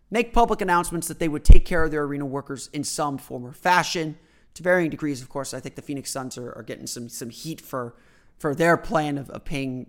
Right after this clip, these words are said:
paying only two hours of, of the hourly wage that, that they, that they would get.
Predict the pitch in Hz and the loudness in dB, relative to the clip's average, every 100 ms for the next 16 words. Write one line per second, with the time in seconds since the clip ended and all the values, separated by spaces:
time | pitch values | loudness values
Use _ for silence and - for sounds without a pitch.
0 | - 160 123 123 117 120 - 175 139 135 | -16 -12 -12 -12 -14 -14 -8 -4 -2 -2
1 | 131 123 - 117 117 - 107 - 123 120 | -4 -8 -12 -12 -12 -14 -14 -8 -8 -8
2 | 113 120 127 123 120 - _ _ _ 127 | -12 -12 -10 -12 -14 -18 _ _ _ -14
3 | - 120 - 113 - 117 107 110 160 165 | -12 -14 -16 -18 -16 -18 -16 -12 -4 -4
4 | - | -4